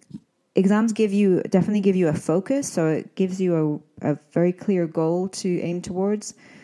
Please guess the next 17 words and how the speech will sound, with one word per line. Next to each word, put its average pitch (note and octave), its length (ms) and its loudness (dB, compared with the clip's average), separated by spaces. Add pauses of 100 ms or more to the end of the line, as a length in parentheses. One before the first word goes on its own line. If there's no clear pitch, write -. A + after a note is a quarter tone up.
(240)
But - 540 -4
yeah, A3 220 2
it's E3 220 -6
very, G3+ 300 2
it - 60 -6
can G3 200 0
be F#3 80 2
very D#3+ 200 0
stressful D#3 680 -4
at D#3 100 -8
the, D3+ 380 -2
the D#3 100 0
end D3 160 -4
of D3 120 -10
the - 60 -8
day. D#3 460 -4 (640)
And F#3 500 -2